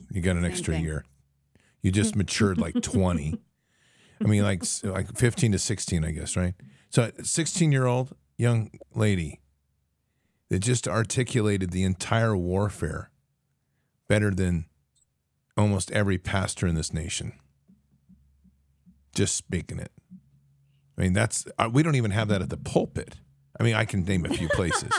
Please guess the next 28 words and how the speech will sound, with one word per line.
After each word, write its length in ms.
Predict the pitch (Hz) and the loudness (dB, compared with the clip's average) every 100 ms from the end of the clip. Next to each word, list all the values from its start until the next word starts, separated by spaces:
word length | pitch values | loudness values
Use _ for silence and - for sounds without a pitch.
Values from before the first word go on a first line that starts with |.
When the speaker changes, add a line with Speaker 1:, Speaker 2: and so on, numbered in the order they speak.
| - | -4
Speaker 2:
<laughs> 400 | 359 294 - 285 262 _ _ _ _ _ _ _ _ _ _ _ | -8 -8 -6 -8 -8 _ _ _ _ _ _ _ _ _ _ _
Speaker 1:
But 140 | 113 | 2
this, 180 | 143 143 | 2 0
this 340 | 143 139 170 | -2 -2 0
is 120 | 156 139 | -2 -2
happening, 480 | 139 147 147 120 | -2 0 0 0
and 180 | 110 120 120 | 0 -2 -2
she's 240 | - 123 | -2 -2
driving 460 | 101 127 147 156 127 | 0 0 2 2 2
back 240 | 117 120 | 0 -2
from 240 | - 107 104 | 0 0 2
work. 200 | 110 - | 2 2
Her 60 | |
mom's 260 | 98 110 104 | 2 2 2
driving 280 | 101 95 92 | 0 0 0
her 80 | 87 | 0
back 240 | 87 85 | 0 -2
from 120 | 92 | -2
work, 220 | 80 78 | -2 -4
if 100 | - | -6
you 60 | 87 | -4
haven't 220 | 82 80 | -2 -4
seen 180 | - 90 | -2 -2
it 100 | 80 | -2
on, 220 | 80 82 - _ - | -2 -4 -8 _ -6
on 260 | 80 73 - - | -4 -6 -10 -6
Rumble. 320 | 90 85 - - - _ | -4 -4 -6 -16 -20 _
So 320 | - 120 98 | -2 0 0